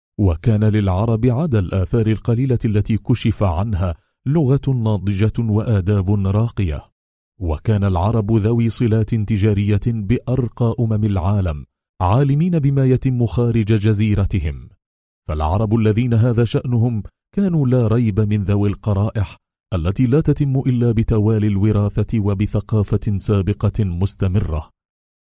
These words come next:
والعرب الذين صقلت أدمغتهم على هذا الوجه استطاعوا أن يبدعوا حضارتهم الزاهرة بعد خروجهم من جزيرتهم في مدة قصيرة. ثم أيد لوبون وجهة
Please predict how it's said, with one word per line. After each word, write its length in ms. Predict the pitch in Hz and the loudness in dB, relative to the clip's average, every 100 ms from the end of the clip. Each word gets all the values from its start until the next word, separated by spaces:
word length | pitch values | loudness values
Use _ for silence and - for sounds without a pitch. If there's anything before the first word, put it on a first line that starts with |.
| _ - | _ -4
والعرب 460 | 90 80 90 110 113 | -2 2 2 2 2
الذين 400 | 110 104 120 110 | 2 2 0 0
صقلت 560 | 131 - 120 107 - | -2 -2 -2 0 0
أدمغتهم 840 | 120 98 104 98 104 123 107 110 92 | -2 0 0 0 0 2 0 0 0
على 240 | 95 104 | 0 0
هذا 320 | 85 113 95 | 0 0 2
الوجه 460 | 95 95 107 85 - _ _ _ _ - | 2 0 -2 -6 -14 _ _ _ _ -8
استطاعوا 600 | 131 156 190 180 147 - | -2 0 0 2 2 2
أن 100 | 120 | 2
يبدعوا 500 | 107 120 113 104 107 | 0 0 0 2 0
حضارتهم 840 | - 113 104 98 104 113 107 107 | -2 -2 0 0 0 0 0 0
الزاهرة 640 | 98 87 107 82 107 101 87 _ _ 107 | 0 0 0 0 0 0 -2 _ _ -4
بعد 320 | 92 82 98 | -2 0 -2
خروجهم 580 | - 123 135 117 120 123 | 0 0 0 2 0 0
من 200 | 123 110 | -2 0
جزيرتهم 880 | 117 101 107 104 - 101 101 80 69 _ _ _ | 0 0 0 0 0 0 0 -4 -10 _ _ _
في 180 | 135 107 | -2 -2
مدة 580 | 87 101 90 90 - 92 78 | -2 -2 -2 -4 -2 -4 -4
قصيرة. 640 | - - 117 90 - - _ _ _ _ _ _ _ | -6 -2 0 -2 -4 -12 _ _ _ _ _ _ _
ثم 200 | - 160 | 0 2
أيد 320 | 156 208 208 160 | 2 2 2 2
لوبون 380 | 127 107 123 | 2 2 0
وجهة 320 | 151 110 101 | 0 0 0